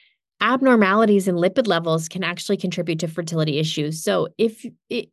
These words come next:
this is another one, you're probably gonna get this at your annual wellness exam. So let's take a look.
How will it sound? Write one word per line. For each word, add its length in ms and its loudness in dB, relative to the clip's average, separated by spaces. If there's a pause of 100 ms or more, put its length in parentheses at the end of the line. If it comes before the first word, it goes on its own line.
this 720 -2
is 100 4
another 320 4
one, 200 2
you're 100 0
probably 300 2
gonna 180 2
get 260 0
this 280 0
at 140 -6
your 120 -4
annual 360 0
wellness 320 0
exam. 340 -4
So 140 -4
let's 260 -4
take 220 -2
a 40 0
look. 280 0